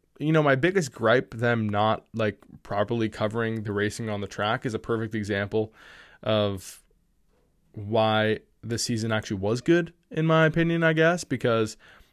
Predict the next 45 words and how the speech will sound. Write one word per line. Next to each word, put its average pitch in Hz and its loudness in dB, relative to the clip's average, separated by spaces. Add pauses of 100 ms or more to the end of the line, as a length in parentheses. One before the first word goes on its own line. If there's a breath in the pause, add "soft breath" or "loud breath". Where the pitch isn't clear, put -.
(120)
all 135 4
the 151 2
off-the-track 120 -2
stuff, - -4 (200)
I 117 -4
think, 110 -6
was 107 -2 (420)
pretty 123 0
good. 120 2 (680 soft breath)
A 147 -4
little 170 2
bit 156 0
too 160 0
much 147 0
Alpine 151 4
for 156 -2
my 143 0
taste, 147 -2 (140)
um, 110 0
but 107 -2 (840)
overall, 120 2 (400)
they 127 -8
covered 131 2
a 113 2
lot 110 4
of 101 -6
what 107 0
I 104 2
would 104 -2
have 98 -6
wanted 101 -2
to 101 -12
see, 104 -4
so 104 -4 (480 soft breath)
I - -2
think 139 -2 (220)
they - -2
did 147 2
a - -2
pretty 156 0
decent 147 -2
job 143 2
for 120 0
season 104 -2
six. - -4